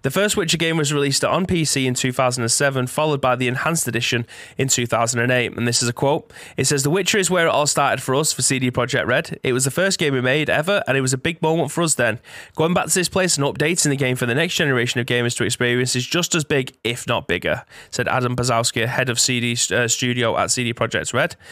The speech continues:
Collaborating with Fool's Theory on this project was just as exciting, and, uh, as some of the people there have previously been involved in the Witcher games. They know the source material well, they know how much gamers will be looking forward to seeing the remake happen, and they know how to make the incredible and ambitious games.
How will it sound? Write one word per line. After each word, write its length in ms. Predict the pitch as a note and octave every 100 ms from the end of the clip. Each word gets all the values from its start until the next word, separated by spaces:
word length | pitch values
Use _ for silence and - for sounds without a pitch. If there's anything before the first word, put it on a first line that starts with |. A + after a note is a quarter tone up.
| - - - D#3+
Collaborating 320 | F#3+ A3 G#3+
with 140 | G3 D#3+
Fool's 280 | D#3+ D#3 -
Theory 300 | C#3 D3+ D3+
on 60 |
this 120 | D3+
project 360 | - C#3+ C#3+ G2+
was 120 | B2+
just 280 | - E3 -
as 80 | C#3
exciting, 580 | G#2+ - B2+ B2+ C3+ B2+ - - -
and, 500 | C3 C3 B2+ - -
uh, 280 | - C3+ -
as 80 | C#3+
some 140 | - D3+
of 40 |
the 80 | C#3
people 300 | E3 E3 C#3
there 160 | B2
have 200 | B2+ C3
previously 460 | - E3 D#3+ C3 B2+
been 140 | B2+
involved 400 | B2 A#2+ A#2 A2+
in 180 | - A#2+
the 80 | G#2+
Witcher 240 | C#3+ C#3+
games. 400 | C#3+ B2+ A#2 - - - -
They 140 | C#3+
know 120 | D3+
the 80 | A3
source 280 | G#3+ G3 D#3+
material 480 | C#3+ D3 B2+ B2 A2+
well, 260 | B2 F3+ E3+ -
they 100 | C3+
know 160 | C3
how 200 | B2+ D#3
much 220 | F#3 B2+ -
gamers 360 | C3 B2+ B2
will 100 | B2+
be 120 | B2+
looking 280 | A#2+ A#2+ A2+
forward 280 | - C3+ E3+
to 80 | C#3
seeing 200 | - B2+
the 80 | B2
remake 300 | B2 A#2+ -
happen, 360 | B2 B2+ B2 - - -
and 160 | B2 B2
they 100 | C3
know 140 | B2+
how 220 | C3 D3+
to 120 | E3 D3
make 140 | B2
the 80 | B2
incredible 420 | B2 B2 A#2+ A#2
and 240 | C3 F3
ambitious 400 | A#2+ A#2 A2 -
games. 400 | - E2 C#2+ -